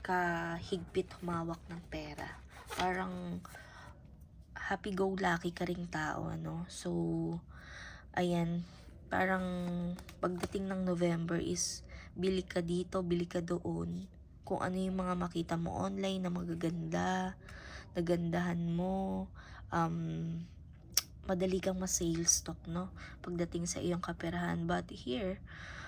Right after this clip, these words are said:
um, sinasabi naman ng ating Queen of Pentacles, focus on your home, family, success, and abundance. Dahil ang dami-dami mong marireceive ngayon na blessings, no?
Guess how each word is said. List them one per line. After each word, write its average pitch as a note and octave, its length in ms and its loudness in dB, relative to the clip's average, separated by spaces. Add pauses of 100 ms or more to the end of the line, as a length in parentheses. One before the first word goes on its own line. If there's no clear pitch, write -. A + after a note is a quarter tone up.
(160)
um, F#3 320 2
sinasabi F#3+ 560 2
naman F3+ 240 0
ng F3 160 0
ating F3+ 320 0
Queen F3+ 240 0
of F3 120 -2
Pentacles, A3 680 2
focus - 560 6
on F3+ 160 2
your E3+ 200 4 (120)
home, F3+ 320 4
family, E3 560 4
success, - 560 2
and E3+ 160 2
abundance. E3 640 2
Dahil F#3 400 4 (480)
ang F#3+ 180 0
dami-dami G#3 640 4
mong G3+ 160 -2
marireceive F3+ 640 4
ngayon E3+ 320 2
na E3+ 80 2
blessings, D#3+ 840 0
no? E3+ 200 0